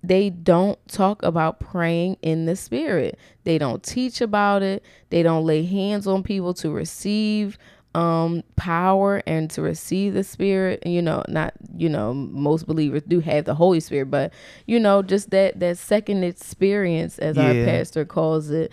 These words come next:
Speaker 2: Yep.
Speaker 1: the Pentecost experience. It's so, listen, y'all, it's needed to live a, um, a successful spiritual life.
Speaker 2: Yes, it is.
Speaker 1: It's needed, like, hands down, hands down. But go ahead.
Speaker 2: But so this is what, um,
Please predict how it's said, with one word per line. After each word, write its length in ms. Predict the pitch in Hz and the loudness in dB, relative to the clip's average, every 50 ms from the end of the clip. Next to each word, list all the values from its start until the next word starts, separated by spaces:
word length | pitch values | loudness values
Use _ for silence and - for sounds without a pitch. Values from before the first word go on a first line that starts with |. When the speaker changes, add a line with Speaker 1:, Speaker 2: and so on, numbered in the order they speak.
| - | -6
Speaker 2:
Yep. 160 | - 123 135 | -4 -2 2
Speaker 1:
the 80 | - 180 | 2 2
Pentecost 840 | 175 - - 240 254 285 247 220 - - 165 160 156 165 - - - | 2 2 -2 -2 -2 -2 -4 -2 0 0 2 2 2 0 -2 -4 -6
experience. 1000 | 165 156 - - - - 240 277 294 233 160 - 87 82 - - - - - - _ _ _ - - _ _ | -6 -6 -8 -10 -8 -6 -6 -4 -4 -4 -6 -6 -8 -10 -12 -14 -18 -20 -20 -20 _ _ _ -20 -20 _ _
It's 220 | - - 208 208 | 2 2 2 2
so, 500 | - - - 226 226 247 254 247 240 - - - | 0 0 2 4 6 6 6 4 4 2 -2 -2
listen, 400 | 175 180 175 185 - - 160 156 | 0 2 2 2 0 -2 -2 0
y'all, 300 | 151 147 147 147 - - | 2 2 4 2 2 2
it's 220 | - - 262 262 - | 2 0 0 2 0
needed 540 | 190 180 180 196 202 202 185 196 185 - - | 0 2 2 2 2 4 4 4 2 2 2
to 160 | - 190 175 | 0 2 2
live 560 | 175 180 180 175 170 165 165 165 156 160 - - - - - - _ _ | 2 4 4 6 6 6 6 4 2 0 -4 -12 -20 -20 -20 -20 _ _
a, 280 | 160 151 156 160 156 - - | 4 4 6 4 2 0 0
um, 400 | 151 151 156 156 156 156 156 160 - _ | 0 0 0 0 0 0 -2 -4 -6 _
a 180 | - 156 160 156 | 0 0 0 0
successful 1000 | 165 - - 180 165 - - - - - 180 175 185 - - - 170 175 170 165 | 0 -2 -4 -4 -4 -4 -8 -2 2 4 4 4 2 0 -4 0 2 2 2 2
spiritual 680 | 165 - - - - 180 175 170 165 - - 165 156 156 | 0 -4 -10 0 2 4 4 4 2 2 0 0 0 0
life. 360 | 147 143 - - - - - | 0 -2 -4 -6 -6 -2 0
Speaker 2:
Yes, 260 | 135 135 120 - - | 2 2 0 0 -2
it 100 | 120 120 | -4 -2
is. 180 | 120 117 117 139 | -2 0 2 4
Speaker 1:
It's 200 | 180 185 175 156 | 4 4 4 4
needed, 460 | 185 180 160 151 147 - 107 - - - _ - | 2 2 2 2 2 0 -2 -4 -6 -10 _ -6
like, 340 | - 147 131 123 123 - - - | -4 -2 0 0 -2 -2 -4 -4
hands 340 | 175 196 190 180 160 160 156 | -2 0 2 2 0 0 -2
down, 520 | - 165 156 139 120 92 - - 185 190 - _ _ _ _ - | -2 -2 0 -2 -2 -6 -8 -10 -12 -14 -18 _ _ _ _ -6
hands 260 | 180 170 160 160 156 | -4 -2 -2 -2 -4
down. 380 | 160 151 135 127 120 123 156 165 | -4 -4 -4 -4 -4 -6 -8 -8
But 120 | 170 151 156 | -10 -10 -10
go 80 | - | -10
ahead. 280 | 143 151 143 - 50 - _ _ _ - | -10 -10 -12 -12 -14 -16 _ _ _ -4
Speaker 2:
But 140 | 135 131 | -2 0
so 320 | - 135 127 127 127 135 - - - | 2 4 4 4 4 0 -2 -6 -8
this 180 | - 170 - | -6 -6 -6
is 140 | - 170 151 | -6 -8 -4
what, 320 | 135 135 139 135 - - - | -2 0 0 0 0 -2 -4
um, 460 | 120 123 123 123 120 117 120 127 127 | -6 -4 -4 -4 -4 -4 -6 -8 -10